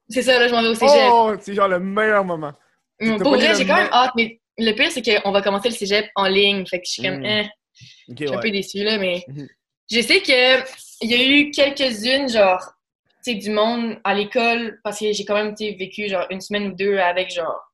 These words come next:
Speaker 1: mettons, cinquante mille abonnés, là, euh,
Speaker 2: Mhm.
Speaker 1: à l'école.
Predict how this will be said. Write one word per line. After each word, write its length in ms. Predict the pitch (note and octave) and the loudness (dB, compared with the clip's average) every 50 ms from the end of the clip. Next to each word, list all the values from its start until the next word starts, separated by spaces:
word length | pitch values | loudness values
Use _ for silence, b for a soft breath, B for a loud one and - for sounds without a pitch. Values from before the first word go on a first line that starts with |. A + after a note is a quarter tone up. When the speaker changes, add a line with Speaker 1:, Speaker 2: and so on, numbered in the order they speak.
| _ _ _ _ | _ _ _ _
Speaker 1:
mettons, 360 | F3+ F#3 F3 F#3 F#3+ F#3+ F3 | -8 -8 -6 -4 -4 -4 -4
cinquante 340 | - F#3+ F#3 F#3+ F3+ F3+ F#3 | -6 -6 -6 -6 -6 -8 -6
mille 160 | G3+ G3 G3 | -4 -2 0
abonnés, 400 | F#3 F3 F3 F#3 F3 F3 F3 G#3 | 0 0 -2 -2 -6 -6 -6 -6
là, 200 | A#3 A#3 A#3 A3 | -4 -4 -2 -2
euh, 240 | G3 F3+ E3+ E3+ D#3+ E3 | 0 -2 -2 -2 -6 -6
Speaker 2:
Mhm. 100 | F3 F3 | -6 -6
Speaker 1:
à 60 | F3+ | -8
l'école. 420 | F3 E3+ - F3+ G#3 D#4+ F#4+ F#4+ | -8 -8 -4 -4 -4 -4 -4 -10